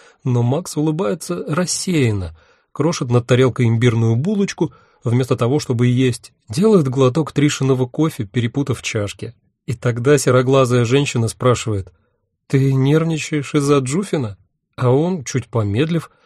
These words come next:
обезоруживающе разводит руками и говорит: «Вот знаешь, кажется, да». С этого момента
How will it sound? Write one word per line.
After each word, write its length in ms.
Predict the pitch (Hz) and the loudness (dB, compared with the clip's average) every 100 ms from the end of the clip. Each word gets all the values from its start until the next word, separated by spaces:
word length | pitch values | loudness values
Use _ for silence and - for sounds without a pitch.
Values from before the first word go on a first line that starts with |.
| _ - | _ -4
обезоруживающе 960 | 113 131 151 202 220 190 170 151 147 | 0 4 4 4 2 0 0 0 2
разводит 480 | 131 117 123 120 110 | 2 2 2 0 -2
руками 520 | 110 - 131 156 131 | -4 0 0 2 0
и 40 | 113 | 0
говорит: 480 | 113 117 113 101 _ _ _ 92 | 2 2 0 -4 _ _ _ -6
«Вот 160 | 113 120 | -4 -4
знаешь, 380 | - 131 160 - | 0 2 2 -2
кажется, 400 | - 120 - 151 | 0 0 -2 -4
да». 320 | 120 98 92 _ _ _ _ _ - | -4 -8 -12 _ _ _ _ _ -6
С 120 | - | 0
этого 300 | 123 104 104 | 0 0 -2
момента 640 | 98 92 104 175 185 170 | -2 -2 -2 -4 -4 -8